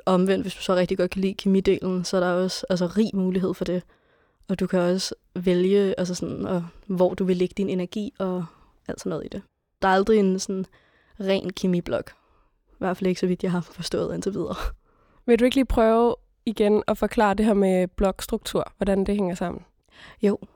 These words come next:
Speaker 1: Øhm, så normalt så, at man har jo et studieår, og på nogle studier, der bliver det fordelt ud i semestre, så man har fire forskellige kurser hen over seks måneder cirka. Øhm,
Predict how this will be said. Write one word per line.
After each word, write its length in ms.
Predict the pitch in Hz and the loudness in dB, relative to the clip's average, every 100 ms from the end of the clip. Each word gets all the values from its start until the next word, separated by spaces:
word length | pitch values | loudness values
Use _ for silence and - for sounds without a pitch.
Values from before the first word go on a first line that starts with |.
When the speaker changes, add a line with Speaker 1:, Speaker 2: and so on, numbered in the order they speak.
| _ | _
Speaker 1:
Øhm, 520 | 202 202 196 196 196 196 | 0 4 4 4 2 2
så 260 | 202 190 - | 4 4 4
normalt 480 | 208 226 247 202 - | 2 2 0 -2 0
så, 320 | 202 190 185 - _ _ _ | 0 2 0 -4 _ _ _
at 320 | - 190 180 175 _ 190 | -2 2 2 0 _ -2
man 160 | 185 180 | 0 0
har 340 | 190 - 202 | 0 0 0
jo 80 | 202 - | -2 0
et 220 | 220 - | -2 -2
studieår, 640 | - - 196 - 123 175 _ _ _ _ | -6 -4 -4 -2 -4 -6 _ _ _ _
og 280 | 233 214 196 - | -8 -6 -6 -6
på 320 | - 185 180 170 - | -2 0 0 -4 -2
nogle 260 | 226 285 | 2 4
studier, 360 | 320 247 220 220 | 2 0 0 0
der 160 | 214 190 | 0 0
bliver 200 | - 180 | 0 0
det 100 | 175 | -2
fordelt 340 | - 180 - | -2 -4 -2
ud 160 | 165 - | -4 -4
i 220 | - - | -6 -10
semestre, 560 | - - 196 240 - 269 - _ _ _ _ _ - | -10 -4 -2 0 0 -2 -4 _ _ _ _ _ -10
så 120 | - | -2
man 140 | 185 175 | 0 0
har 300 | 180 - 196 | -2 -2 -6
fire 540 | - 220 214 226 233 214 | -4 -2 2 2 2 -2
forskellige 380 | 185 185 185 | -2 0 0
kurser 480 | 185 - 196 185 196 | -2 2 2 2 0
hen 240 | 185 190 180 | 0 -2 -2
over 340 | - 110 196 - | -2 -2 -2 -6
seks 300 | - 180 - | -4 -4 -4
måneder 260 | 175 - | -6 -6
cirka. 280 | - - - - _ _ _ _ _ _ _ _ _ - | -6 -8 -8 -12 _ _ _ _ _ _ _ _ _ -4
Øhm, 640 | 190 180 175 175 170 175 | 0 2 2 0 -2 -4